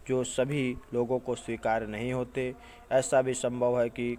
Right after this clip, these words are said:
कुछ कानून में व्यक्तिगत दृष्टिकोण से अन्यायपूर्ण लगते हैं, किंतु कानूनों का पालन करना चाहिए।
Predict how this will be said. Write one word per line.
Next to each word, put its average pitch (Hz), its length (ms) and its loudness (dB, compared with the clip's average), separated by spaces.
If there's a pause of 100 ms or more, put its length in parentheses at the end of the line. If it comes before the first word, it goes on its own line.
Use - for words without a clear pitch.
कुछ 131 180 -6
कानून 120 380 0
में 120 320 -4
व्यक्तिगत 123 440 0
दृष्टिकोण 120 520 -4
से 113 160 -4
अन्यायपूर्ण 110 640 -2
लगते 131 340 2
हैं, 139 280 -2
किंतु 120 280 -8
कानूनों 135 500 0
का 113 160 0
पालन 104 360 -2
करना 113 520 -4 (340)
चाहिए। 139 480 2